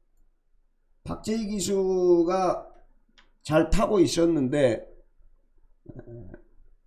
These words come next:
강영권인에서 요번에 다실바를 태웠네요.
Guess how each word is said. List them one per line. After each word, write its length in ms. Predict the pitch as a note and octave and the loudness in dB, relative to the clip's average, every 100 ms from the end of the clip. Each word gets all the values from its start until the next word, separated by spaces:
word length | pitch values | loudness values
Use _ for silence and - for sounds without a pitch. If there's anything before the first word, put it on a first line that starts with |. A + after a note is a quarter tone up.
| _ _ _ _ _ - | _ _ _ _ _ -2
강영권인에서 1160 | E3+ G3+ A3 G#3+ G3+ F#3 E3+ E3 D#3+ D3+ F#3 | 2 2 0 -2 0 2 2 2 -2 -2 2
요번에 500 | E3+ D3+ D#3 D#3+ D3+ | 2 2 0 -2 -2
다실바를 960 | - B2+ F#3 F#3+ F#3 E3 C#3+ A#2+ G#2 A#2 | -4 -4 -6 -4 -2 -2 -2 -4 -6 -2
태웠네요. 680 | - F3 D#3 A#2 G#2+ C3 - | 2 4 2 0 -4 -8 -12